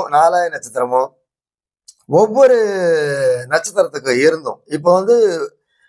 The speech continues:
இப்ப சம்பந்தமே இல்லாம ஊடால இருந்து வர்றேன். பாத்தீங்கன்னா,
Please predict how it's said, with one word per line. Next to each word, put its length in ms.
இப்ப 200
சம்பந்தமே 500
இல்லாம 420
ஊடால 340
இருந்து 220
வர்றேன். 300
பாத்தீங்கன்னா, 420